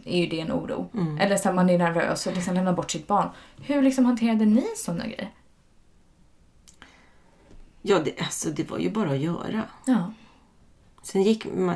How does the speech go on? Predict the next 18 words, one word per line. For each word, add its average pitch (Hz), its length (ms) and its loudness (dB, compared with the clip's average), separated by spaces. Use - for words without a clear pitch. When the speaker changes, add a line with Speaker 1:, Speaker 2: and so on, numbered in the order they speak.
Speaker 2:
alltså, 180 240 -4
man 185 320 0
har 190 200 -2
ju 170 200 2
varit, 170 280 0
alltid 233 480 -4
varit - 260 -6
orolig. - 400 -4
Men 175 120 2
sen 202 200 4
är, 226 240 2
är 226 100 6
man 226 140 6
ju 226 80 4
olika 202 320 0
som 202 160 0
människor 208 500 0
också. - 200 -10